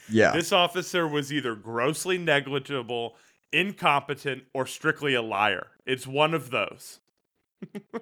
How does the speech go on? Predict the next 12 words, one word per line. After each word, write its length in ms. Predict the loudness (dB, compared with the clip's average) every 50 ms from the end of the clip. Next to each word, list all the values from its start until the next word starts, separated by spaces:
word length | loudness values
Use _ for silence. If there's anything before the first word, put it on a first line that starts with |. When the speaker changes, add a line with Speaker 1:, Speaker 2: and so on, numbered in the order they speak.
| -4 -4 -4 -4 -2 -2 -2 -2 -2 -4 -10 -12 -6 0
Speaker 2:
Going 500 | 2 4 4 6 6 4 4 2 -2 -6 -12 -16 _ _ -16
in. 520 | -10 -4 0 2 4 6 6 6 4 4 4
Speaker 1:
Pretty 140 | 2 4 4
good 160 | 6 4 6
lawyer, 380 | 6 4 4 6 6 4 4 2
I 80 | 2
guess, 360 | 2 4 4 4 4 2 2
if 60 | 2 2
that's 200 | 2 2 4 4
how, 180 | 4 4 4
you 280 | 2 2 2 0 0 0
know. 220 | 0 0 -2 -2